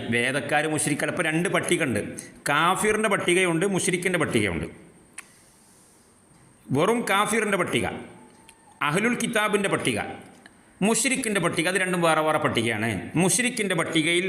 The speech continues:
അഹ്ലുൽ കിതാബും ഇല്ല, അഹ്ലുൽ കിതാബിന്റെ പട്ടികയിൽ മുശ്രിക്കും ഇല്ല. അഹ്ലുൽ കിതാബിന്റെ പട്ടികയിൽ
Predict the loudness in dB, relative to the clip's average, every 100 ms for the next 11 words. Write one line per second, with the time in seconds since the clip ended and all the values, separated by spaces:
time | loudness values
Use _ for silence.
0 | 0 2 0 0 0 0 0 2 2 2
1 | 2 0 -2 -6 -10 -14 -18 -10 -2 -2
2 | 2 0 2 0 2 2 2 0 0 0
3 | 0 0 0 0 -2 2 2 2 -2 -2
4 | 0 2 2 2 0 2 2 2 0 0
5 | 0 0 0 2